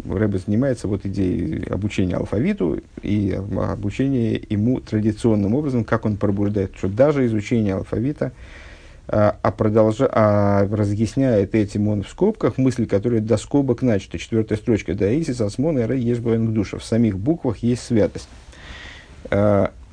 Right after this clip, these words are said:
«Векоях алейки леэр акейхас пнемим шебенешома».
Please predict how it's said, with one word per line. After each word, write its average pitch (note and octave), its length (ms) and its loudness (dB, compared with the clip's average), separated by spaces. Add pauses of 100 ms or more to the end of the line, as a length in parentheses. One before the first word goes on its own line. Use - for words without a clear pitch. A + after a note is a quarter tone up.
«Векоях A#2 600 4
алейки C3 340 2
леэр C#3+ 680 4
акейхас G#2+ 680 0
пнемим B2+ 340 0
шебенешома». A#2+ 680 0